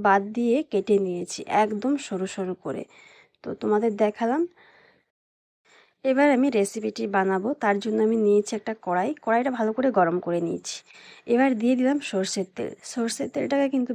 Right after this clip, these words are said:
বেশ ভালো করেই গরম করে নিতে হবে। এবার আমি দিয়ে দিচ্ছি ফোড়ন হিসেবে একটা তেজপাতা, একটি শুকনো লঙ্কা, আর দিয়ে দেব এক চামচ গোটা জিরে।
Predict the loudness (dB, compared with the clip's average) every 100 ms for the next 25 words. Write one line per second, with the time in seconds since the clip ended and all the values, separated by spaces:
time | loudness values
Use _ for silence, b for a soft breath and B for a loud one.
0 | 2 2 2 -2 2 2 2 0 4 4
1 | 4 4 4 4 2 2 -2 -2 -6 -10
2 | b b b b b -4 0 2 4 2
3 | 2 2 2 0 -2 -8 -8 -10 _ -4
4 | 2 2 2 0 0 -2 -2 -2 -4 -4
5 | -4 -4 -4 -6 -4 -8 -6 -12 -8 -10
6 | -10 -8 -4 0 0 0 0 -2 -2 B
7 | B B B -2 2 2 0 0 2 4
8 | 2 0 -2 0 0 -2 -4 -4 -4 -8
9 | -16 _ -14 0 0 2 0 0 0 -2
10 | -2